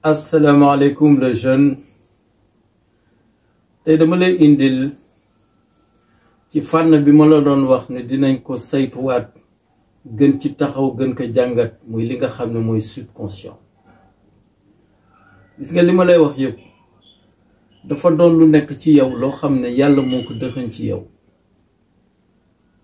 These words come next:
Li ma lay wax, ay xam-xam la yoo xam ne dafay rekk yee li nga xam ne moo nekk ci yow. Pour nga xam ne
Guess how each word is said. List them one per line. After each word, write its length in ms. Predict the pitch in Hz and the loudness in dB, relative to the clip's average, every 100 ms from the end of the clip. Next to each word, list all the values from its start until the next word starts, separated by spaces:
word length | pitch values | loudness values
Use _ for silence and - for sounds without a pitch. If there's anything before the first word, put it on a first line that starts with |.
| _ _ - | _ _ -6
Li 160 | 123 | 0
ma 140 | 175 196 | 2 2
lay 140 | 196 | 2
wax, 220 | 175 156 - - _ _ _ _ _ _ _ _ _ _ - | 2 2 0 -16 _ _ _ _ _ _ _ _ _ _ 0
ay 140 | 156 | 0
xam-xam 480 | 156 185 175 180 175 | 2 -2 -2 0 4
la 80 | 160 | 6
yoo 200 | 160 151 | 6 4
xam 260 | - 151 139 | 0 0 2
ne 80 | |
dafay 380 | 131 147 165 160 | 0 -2 2 2
rekk 220 | 147 156 143 | 2 0 0
yee 340 | 139 151 143 | 2 4 4
li 160 | 131 151 | 4 2
nga 120 | 151 | 2
xam 220 | - 143 | 0 -2
ne 60 | 131 | 0
moo 180 | 131 127 | -2 -4
nekk 280 | 120 - | -6 -10
ci 160 | 110 107 | -12 -6
yow. 120 | 95 - - - - - - - - _ _ _ _ _ _ _ _ | -6 -8 -18 -20 -20 -20 -20 -20 -20 _ _ _ _ _ _ _ _
Pour 100 | 165 175 | 0 2
nga 120 | 190 | 0
xam 260 | - 190 160 | -2 2 4
ne 200 | 147 | 2